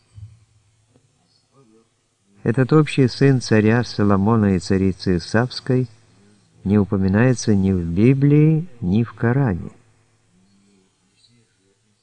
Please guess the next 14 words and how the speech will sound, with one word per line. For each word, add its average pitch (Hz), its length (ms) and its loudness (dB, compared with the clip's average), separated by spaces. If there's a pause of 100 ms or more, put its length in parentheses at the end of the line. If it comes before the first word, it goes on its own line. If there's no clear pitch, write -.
(1500)
Примечание. 101 760 0
Автор 131 400 0
не 127 160 2
совсем 135 460 0
точен. 95 720 -2 (1040)
В 95 100 -2
Библии 113 440 4
есть 123 500 2
место, 117 520 2
прозрачно 107 800 0
намекающее 104 720 0
на 104 100 0
возможность 90 800 -2
этого. 92 440 -4